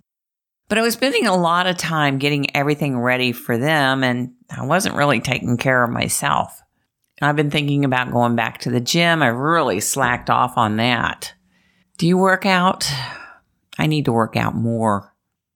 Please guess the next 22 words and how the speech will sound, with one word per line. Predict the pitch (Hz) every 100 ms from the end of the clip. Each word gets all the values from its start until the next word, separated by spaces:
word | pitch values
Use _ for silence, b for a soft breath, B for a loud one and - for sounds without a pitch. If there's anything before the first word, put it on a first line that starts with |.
| _ _
I've | 190 214
been | 214 202
eating | 196 277 196
really | 135 139 127 120
well | 120 113 107
lately, | 117 - 113 143 170
and | 139 135 135 135 135 _ _ _
so | - 165
I | 170
think | 185 208 -
that's | 185 180 - -
one | 151 143 131
way | 123 120 117
that | 117 -
you | 131
can | - 123 117 120 _ -
take | - 127 - -
better | 123 127 123 113
self-care | - 123 117 - 123 113 110
of |
yourself | 107 110 127 120 117 131
is, | 113